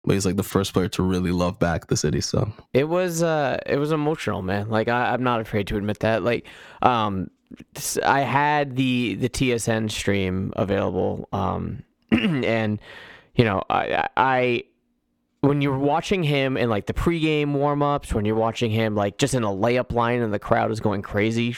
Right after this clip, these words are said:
Speaker 2: just for a layup line in the beginning, um, that's, that's incredible. Like, it, this is the first time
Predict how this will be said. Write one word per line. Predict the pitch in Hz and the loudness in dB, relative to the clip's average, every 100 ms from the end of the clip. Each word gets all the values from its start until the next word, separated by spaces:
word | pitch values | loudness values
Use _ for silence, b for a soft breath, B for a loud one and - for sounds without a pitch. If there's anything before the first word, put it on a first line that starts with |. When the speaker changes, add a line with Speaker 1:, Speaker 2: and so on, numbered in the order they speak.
| - | -8
Speaker 2:
just | - - | -12 -4
for | 110 | 0
a | 101 | 0
layup | 95 101 123 139 | 2 2 2 0
line | 147 165 | 0 0
in | |
the | 151 | -2
beginning, | - 131 139 165 B B B B B | -2 0 0 -2 B B B B B
um, | - 135 127 101 - - | 2 4 2 -2 -6 0
that's, | 120 - | 2 2
that's | - 180 196 | 0 0 0
incredible. | 180 202 175 135 120 | 0 2 2 2 2
Like, | 120 | 2
it, | 123 135 131 | 0 -2 0
this | 160 185 | 0 0
is | 196 | 0
the | 208 | 0
first | - 180 - | 0 -2 0
time | - 160 131 110 | 0 2 2 -2